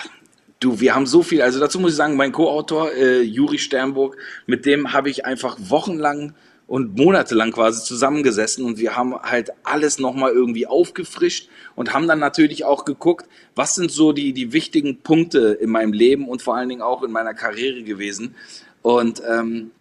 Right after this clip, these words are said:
die Sachen, die mich jetzt musikalisch weitergebracht haben oder mich businessmäßig weitergebracht haben, die waren cool, die waren auch wichtig und, äh, die sind auch gut für mich. Aber, ähm, zum Beispiel ein großes Ereignis ist, habe ich letztens sogar noch, glaub ich, gestern sogar noch meine, waren meine Eltern hier, habe ich denen das erzählt,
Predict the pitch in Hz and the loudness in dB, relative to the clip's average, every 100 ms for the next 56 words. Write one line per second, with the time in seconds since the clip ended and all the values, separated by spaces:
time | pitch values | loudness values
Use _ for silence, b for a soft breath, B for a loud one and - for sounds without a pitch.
0 | - 117 135 147 165 151 139 - 131 127 | -8 -4 -2 -4 -4 -4 -4 -4 -6 -4
1 | 127 113 - 139 175 151 123 123 117 110 | -8 -8 -8 -6 -6 -4 -4 -4 -4 -6
2 | 95 104 - 101 101 107 117 113 107 117 | -8 -12 -10 -10 -8 -6 -4 -2 -2 -4
3 | - 139 160 151 131 110 104 104 101 98 | -2 -2 -2 -6 -8 -6 -8 -8 -8 -6
4 | 98 - 90 - b b b 131 131 120 | -8 -8 -14 -16 b b b -4 -2 0
5 | 113 - 170 202 170 127 123 113 110 202 | -2 -2 -2 0 0 -2 -2 -4 -2 -2
6 | - 101 - - 131 127 123 113 113 101 | 0 -4 -4 -4 -2 -2 -2 0 0 -4
7 | - 113 107 180 131 - 185 202 - 185 | -6 -4 -2 -4 -4 -8 -6 -6 -4 -4
8 | 180 180 - 135 143 139 B B B B | -4 -6 -2 0 0 -2 B B B B
9 | _ 123 127 131 - 131 135 165 156 135 | _ 2 2 0 -2 2 0 0 -2 -2
10 | 127 147 190 - 156 131 160 160 160 147 | 4 4 4 0 -4 -4 -6 -8 -6 -2
11 | 139 127 139 - 131 117 110 - 123 104 | -2 0 -2 -4 -6 -4 -4 -4 -6 -4
12 | 135 - 117 - - 110 107 104 107 104 | -4 -4 -8 -10 -4 -2 0 0 2 2
13 | 98 92 101 104 98 98 101 107 104 104 | -2 -4 -6 -6 -6 -8 -6 -6 -4 -6
14 | 98 - 120 | -6 0 -2